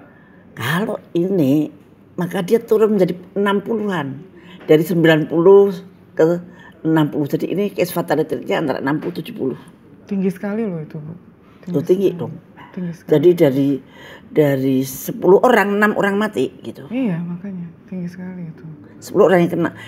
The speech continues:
Speaker 1: Kalau, kalau, kalau covid, seratus orang yang ma-, meninggal cuma tiga. Kalau ini bisa seratus orang yang meninggal, enam puluh orang.
Speaker 2: Jadi sebetulnya, Bu, kalau misalnya kita semua, eh,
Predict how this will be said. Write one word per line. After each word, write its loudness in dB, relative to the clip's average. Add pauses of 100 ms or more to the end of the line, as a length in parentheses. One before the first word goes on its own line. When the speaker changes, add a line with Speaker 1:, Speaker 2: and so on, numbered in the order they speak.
(260)
Speaker 1:
Kalau, -2
kalau, -4
kalau 0
covid, 2
seratus -2
orang 0
yang 2
ma-, -2
meninggal -2
cuma -8
tiga. -6 (2000)
Kalau 2
ini 0
bisa -2 (240)
seratus 0
orang 2
yang -2
meninggal, -2
enam 0
puluh -2
orang. -8 (640)
Speaker 2:
Jadi -2
sebetulnya, -2
Bu, -2
kalau -4
misalnya -4
kita -6
semua, -4 (240)
eh, -6